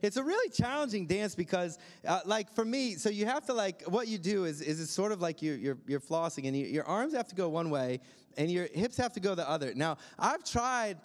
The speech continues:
uh, for great amounts of time to learn it with my son, who's fine with it and can do it at high speeds and low speeds, whatever speeds. Uh, but whenever I do it, like, you're supposed to, like, your, your arms go one way and the hips, like, go the other in these weird, and, like, my,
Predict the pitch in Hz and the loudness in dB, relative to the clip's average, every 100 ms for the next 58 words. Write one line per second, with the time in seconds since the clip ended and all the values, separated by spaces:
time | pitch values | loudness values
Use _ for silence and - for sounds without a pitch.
0 | - - 160 165 151 196 220 320 285 190 | -20 -4 -2 0 -2 -2 0 0 0 0
1 | 196 190 196 190 165 151 160 180 165 147 | 0 0 0 0 0 0 0 2 0 0
2 | 160 156 139 165 156 151 139 - 160 202 | 0 0 0 0 2 0 0 -2 0 0
3 | 214 151 139 139 139 147 175 160 135 160 | 0 0 -2 -2 -2 0 0 0 -2 -2
4 | 208 185 - 190 185 190 156 139 156 165 | 0 0 -4 -2 0 0 0 0 0 0
5 | - 180 156 202 262 311 254 - 202 139 | -2 -4 0 2 2 2 0 0 0 0
6 | 101 - - - - 170 202 208 220 277 | -4 -14 -20 -8 -2 2 2 2 0 2
7 | 302 302 220 247 285 - - - 208 202 | 2 0 0 2 0 -2 -6 0 0 0
8 | 208 220 - 302 - 262 214 208 175 185 | -2 0 2 0 0 0 0 0 0 -2
9 | 175 220 214 202 202 196 190 160 180 - | 0 0 0 0 0 0 2 2 0 0
10 | 175 165 175 156 147 170 185 143 165 139 | -2 2 2 2 2 2 0 2 2 2
11 | 165 185 156 170 185 165 208 | 2 2 2 2 2 2 2